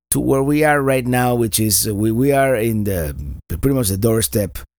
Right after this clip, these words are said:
of, of the, of the desert. You know, we drove through San Antonio, and we are now at a, at a place called Fort Clark Springs,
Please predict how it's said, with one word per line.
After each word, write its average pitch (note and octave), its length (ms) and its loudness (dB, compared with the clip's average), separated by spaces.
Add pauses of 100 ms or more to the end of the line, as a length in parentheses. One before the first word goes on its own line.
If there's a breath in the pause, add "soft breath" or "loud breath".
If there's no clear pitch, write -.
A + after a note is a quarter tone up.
(560)
of, - 640 -4
of E2+ 240 -4
the, C#2 480 -6
of F2+ 140 -6
the F2 80 -4
desert. - 520 -4
You - 60 -8
know, B1+ 120 -6
we C#2 120 -6
drove F#2 260 -4
through G#2 140 -2
San B2 240 0
Antonio, B2 640 0 (400)
and G2+ 240 0
we E3 180 0
are F#3 140 0
now D#3 340 2
at B2+ 180 -2
a, A2+ 220 -2
at G#2+ 80 -2
a G2+ 100 -2 (200)
place G3+ 240 0
called F3 280 0
Fort G3 520 -2 (100)
Clark D#3+ 340 2
Springs, C3+ 800 0